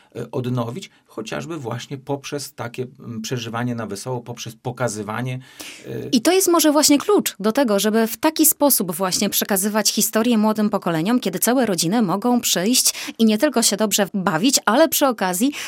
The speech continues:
Speaker 2: e, zyskać te cenne informacje.
Speaker 1: O, zyskać można cenne informacje, ale i cenne nagrody, bo jeżeli
Speaker 2: O,
Speaker 1: rodzice
Speaker 2: proszę.
Speaker 1: zechcą przyprowadzić poprzebierane dzieci albo sami się poprzebierać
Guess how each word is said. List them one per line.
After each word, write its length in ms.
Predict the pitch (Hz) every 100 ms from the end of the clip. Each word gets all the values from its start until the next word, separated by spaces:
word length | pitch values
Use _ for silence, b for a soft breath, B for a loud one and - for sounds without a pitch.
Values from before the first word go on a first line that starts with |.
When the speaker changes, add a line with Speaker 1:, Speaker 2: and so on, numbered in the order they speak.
| B
Speaker 2:
e, 160 | 233
zyskać 360 | 220 214 226 226
te 120 | 330
cenne 360 | 277 220 190 196
informacje. 640 | 208 330 381 330 - - - _
Speaker 1:
O, 200 | - - -
zyskać 320 | 117 113 -
można 220 | 117 110 110
cenne 220 | 113 107
informacje, 440 | 101 117 90 101
ale 100 | 98
i 40 | 101
cenne 280 | 104 101
nagrody, 420 | 107 123 208 131 98
bo 140 | 98
jeżeli 380 | 101 - 104 101
Speaker 2:
O, 200 | 180 190
Speaker 1:
rodzice 160 | 120 - 117
Speaker 2:
proszę. 100 | 120
Speaker 1:
zechcą 400 | 117 107 - 110
przyprowadzić 640 | 107 - 107 104 104 104 -
poprzebierane 680 | 170 - 123 110 107 104 98
dzieci 220 | 110 104
albo 180 | 101 98
sami 240 | 160 160
się 100 | 131
poprzebierać 760 | 107 - 107 101 98 98 -